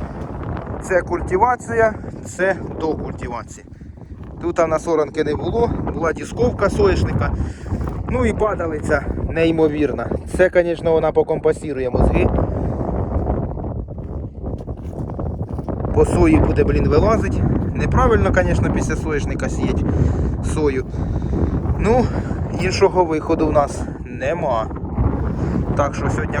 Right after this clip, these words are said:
Коля докриває площу, а завтра земелька за ніч уляжеться і завтра продовжуємо посівну. Зараз Коля драконом буде робити вещі. Речі, точніше.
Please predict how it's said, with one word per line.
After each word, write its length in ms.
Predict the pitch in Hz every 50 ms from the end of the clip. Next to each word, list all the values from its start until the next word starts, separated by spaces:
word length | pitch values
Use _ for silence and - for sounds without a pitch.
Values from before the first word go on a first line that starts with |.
| - -
Коля 180 | 147 143 143 139
докриває 580 | 147 147 - 156 156 156 151 151 147 143 143
площу, 400 | 139 - - 147 147 - - - - - - - -
а 80 | 143
завтра 380 | - 175 175 175 - 170 143 127 - - - - - -
земелька 360 | 147 147 151 147 - - 139
за 140 | - 151 143
ніч 200 | 147 - - - -
уляжеться 360 | 185 190 185 - - - -
і 140 | 113 117 -
завтра 240 | 156 160 - - -
продовжуємо 540 | - - - - - - 143 143 139 - - - -
посівну. 300 | - - - - - - - - - - - - - - - - - - - - -
Зараз 320 | - - - 143 131 - -
Коля 300 | - 156 143 139 135 131
драконом 640 | - 156 151 156 156 156 - 160 160 156 147 143 139
буде 240 | - 147 - 143 139
робити 420 | 139 143 - 147 143 - - - - - - - - - 135 143
вещі. 460 | 156 151 139 - - - - - - - - - - - - - - - - - - - - - - - - - - - - 87 - - -
Речі, 540 | - 131 151 160 147 127 - - - 110 98 - -
точніше. 540 | - 120 - - - - - - - - -